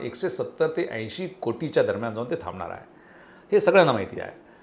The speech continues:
आणि त्याप्रमाणे प्रत्येक रिजनमध्ये किंवा परिसरामध्ये किती लोकसंख्या आहे, तर पुण्याची लोकसंख्या किती होणार आहे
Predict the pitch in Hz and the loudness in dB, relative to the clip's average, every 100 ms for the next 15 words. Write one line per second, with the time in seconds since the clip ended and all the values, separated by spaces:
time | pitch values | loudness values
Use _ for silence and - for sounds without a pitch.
0 | - - - - 143 180 190 202 185 202 | -20 -20 -8 -4 -2 2 4 4 4 2
1 | 202 151 - - 202 202 170 120 123 156 | 4 2 2 4 4 6 2 2 2 2
2 | 175 151 147 156 160 - 143 131 139 127 | 4 4 6 6 4 -2 -6 -2 -2 0
3 | 117 123 156 143 151 - 208 220 180 - | 0 4 4 4 0 -2 -4 2 2 2
4 | 135 127 104 87 87 - - - - - | -2 0 0 0 -6 -8 -18 -20 -12 -10
5 | - 151 175 185 185 165 151 175 - 220 | -6 -2 0 2 0 0 -2 -4 -4 0
6 | 202 131 120 98 87 90 | 0 2 2 2 0 -4